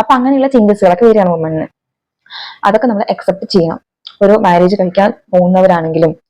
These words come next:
അതേപോലെ മാരേജ് കഴിക്കാത്തവരാണെങ്കിലും ഒക്കെ ഇതൊക്കെ ഒന്ന് മൈൻഡിൽ വെക്കുക. കാരണം ഇങ്ങനെയൊക്കെ ആയിരിക്കും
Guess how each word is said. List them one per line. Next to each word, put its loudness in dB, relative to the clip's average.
അതേപോലെ 2
മാരേജ് 2
കഴിക്കാത്തവരാണെങ്കിലും 0
ഒക്കെ -2
ഇതൊക്കെ -2
ഒന്ന് 2
മൈൻഡിൽ -2
വെക്കുക. -4
കാരണം 0
ഇങ്ങനെയൊക്കെ 4
ആയിരിക്കും 2